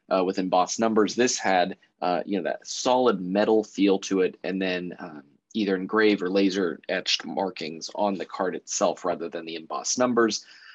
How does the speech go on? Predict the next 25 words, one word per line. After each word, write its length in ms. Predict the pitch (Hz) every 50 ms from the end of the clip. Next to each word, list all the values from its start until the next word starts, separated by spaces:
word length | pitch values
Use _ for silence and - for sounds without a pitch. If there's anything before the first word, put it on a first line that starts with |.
| _ _
The 100 | - 104
card 320 | - - 135 120 113 107 110
number 400 | 110 107 107 107 107 104 101 95
and 80 | 87
expiration 640 | 92 - - - 90 92 98 104 101 - - 110 104
date 200 | 98 98 95 90
appear 320 | 87 - - - - 98
on 120 | 92 90 85
the 80 | 85
back 360 | - - 110 104 104 110 - -
of 60 | 101
the 100 | 110 107
card, 460 | - - - 107 101 98 98 98 -
so 120 | - 98
the 60 | 92 -
front 280 | - - - 120 113
of 40 | 107
the 60 | 104
card 320 | 104 - - 104 98 90 90
is 120 | 90 85
very 180 | 90 80 71 -
clean, 640 | _ - - - 196 196 180 175 165 156 143 139 - _ _ _ _ _ _ _ _ _ - - -
very 220 | 127 - 110 -
classic 540 | 101 - - 123 107 107 - - - - -
looking, 460 | 104 101 - - 98 98 98 98 -